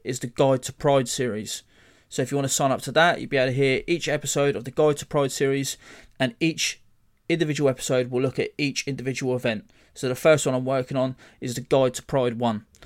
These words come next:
So I really hope you guys will be wanting to listen to that,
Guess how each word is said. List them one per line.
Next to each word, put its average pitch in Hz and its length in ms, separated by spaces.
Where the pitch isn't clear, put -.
So - 180
I 131 40
really 151 200
hope 139 180
you 131 120
guys 135 280
will 135 80
be 135 100
wanting 135 240
to 139 100
listen 151 260
to - 80
that, 165 260